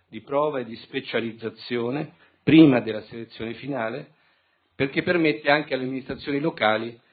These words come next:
di affidare alla Scuola Nazionale di Amministrazione come agenzia centrale la selezione dei propri dirigenti.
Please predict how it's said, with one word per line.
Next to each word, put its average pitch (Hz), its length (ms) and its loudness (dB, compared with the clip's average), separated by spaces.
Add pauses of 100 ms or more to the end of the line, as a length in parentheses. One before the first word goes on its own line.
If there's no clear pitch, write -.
(220)
di 120 120 -6
affidare 127 500 -2
alla 110 120 -6
Scuola 120 240 -4
Nazionale 113 500 -4
di 110 80 -8
Amministrazione 113 880 -8 (360)
come 127 280 4
agenzia 117 500 -4
centrale 110 680 -4
la 117 140 -8
selezione 117 800 -4 (360)
dei 117 180 -2
propri 120 360 -2
dirigenti. 110 840 -4